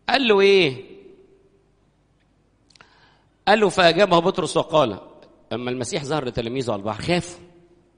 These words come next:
ومن الخوف صرخوا، فالوقت كلمهم يسوع قائلًا: 'تشجعوا، أنا هو، لا تخافوا.'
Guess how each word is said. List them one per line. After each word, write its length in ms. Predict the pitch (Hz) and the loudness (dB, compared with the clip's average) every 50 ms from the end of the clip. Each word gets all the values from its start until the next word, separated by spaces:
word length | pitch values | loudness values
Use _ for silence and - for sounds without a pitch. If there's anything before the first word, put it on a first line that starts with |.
| _ _ _ _ _ _ _ _ _ _ _ _ _ _ _ _ _ _ _ _ | _ _ _ _ _ _ _ _ _ _ _ _ _ _ _ _ _ _ _ _
ومن 200 | - 151 196 220 | 2 4 6 6
الخوف 400 | 226 214 196 214 277 294 - 208 | 6 6 8 6 6 6 6 4
صرخوا، 500 | 220 - 254 247 247 220 160 - 147 107 95 - - - - - - _ _ _ _ | 4 6 6 6 6 6 4 0 -4 -8 -8 -12 -16 -20 -20 -20 -20 _ _ _ _
فالوقت 520 | _ 127 135 165 185 214 240 - - - | _ -2 0 2 4 2 2 2 0 -4
كلمهم 440 | 175 - 185 165 185 202 202 185 170 | -2 -2 0 0 2 2 2 0 0
يسوع 280 | 165 156 151 - 190 185 | 0 -2 -2 -2 -4 -4
قائلًا: 340 | - - 165 156 170 175 185 | -2 -2 -2 0 0 -2 -2
'تشجعوا، 640 | - - 151 - 147 135 135 156 151 139 131 - | -2 -4 -4 -4 -6 -4 -2 0 0 0 0 -2
أنا 140 | 147 143 139 131 | -2 -4 -4 -4
هو، 180 | 147 151 143 | -2 -2 -2
لا 120 | 131 131 120 | -2 -2 -4
تخافوا.' 460 | - - 104 - 117 98 - - | -4 -8 -6 -4 -6 -6 -6 -8